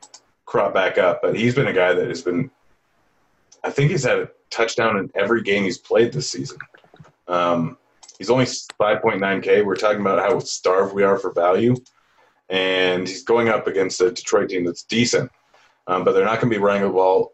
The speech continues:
a lot like they were at the beginning of the season, so the pace of the game might be a little different. It's a high total game. It's projected to be close. Tyrell Williams at five point nine K seems a little bit too cheap. Um, Cortland Sutton, again, he,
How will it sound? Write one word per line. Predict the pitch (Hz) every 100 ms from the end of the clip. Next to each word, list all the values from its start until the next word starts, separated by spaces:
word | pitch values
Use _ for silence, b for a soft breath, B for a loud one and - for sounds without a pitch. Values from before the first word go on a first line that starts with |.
| -
a | 98
lot | 95 95 95 87
like | 90 -
they | 90
were | 87 92
at |
the | 87
beginning | 87 87 85
of |
the | 85
season, | 90 87
so | 87
the | 90
pace | 104 98
of | 95
the | 90
game | 92
might | 90 90
be |
a | 90
little | 87
different. | 85 85 90 - B B B
It's | -
a | 90
high | - 147
total | - 120 104
game. | 87 92 95
It's | 92
projected | 90 90 101 107
to | 85
be | 92
close. | 90 - 90 87 - - B B B
Tyrell | 107 110 110
Williams | 104 101 95
at | 90
five | 101 98
point | 104 90
nine | 92 92
K | 98 92
seems | 90 90
a | 87
little | 90 92
bit | -
too | - 101 -
cheap. | - 98 107 _ b b b b
Um, | 95 95 92 90 - _ _ _ -
Cortland | - 131 120
Sutton, | - 104 110 123 127 - _ _ b b b _
again, | 92 90 98 104 110 -
he, | 92